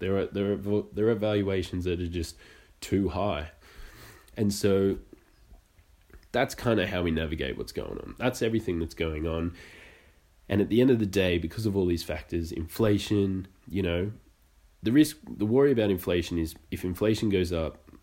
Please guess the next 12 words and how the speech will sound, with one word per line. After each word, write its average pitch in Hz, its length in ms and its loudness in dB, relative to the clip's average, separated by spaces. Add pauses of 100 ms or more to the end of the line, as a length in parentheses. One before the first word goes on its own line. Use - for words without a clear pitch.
(160)
governments 92 500 -2
have 87 200 -8
to - 120 -10
increase 90 400 -2
interest 95 380 -4
rates, 80 440 -6 (460)
you 92 140 2
know, 78 260 -2 (500)
in 95 80 2
accordance 82 580 -2
with 80 200 -4
that, - 260 -12